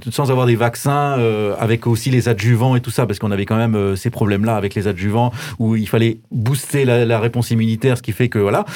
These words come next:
Donc là, on a, on a des trucs où on règle le problème, mais vraiment le plus finement. Et là, on va dire que la microtechnologie,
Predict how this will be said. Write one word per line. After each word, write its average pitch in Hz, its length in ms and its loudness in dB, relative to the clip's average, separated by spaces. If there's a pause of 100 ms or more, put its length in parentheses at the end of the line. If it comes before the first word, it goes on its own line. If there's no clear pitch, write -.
(260)
Donc 147 200 2
là, 190 180 4
on 131 220 0
a, 151 260 0
on 135 140 0
a 127 80 2
des 120 200 2
trucs 220 260 -4
où 120 40 2
on 113 80 4
règle 170 340 0
le 135 120 2
problème, 147 420 2
mais 127 140 2
vraiment 147 260 0
le 135 100 0
plus 208 160 -4
finement. 143 440 -4 (160)
Et 101 80 -2
là, 107 120 0
on 113 40 -2
va 123 100 0
dire - 140 -2
que - 80 -2
la 113 60 4
microtechnologie, 143 1160 0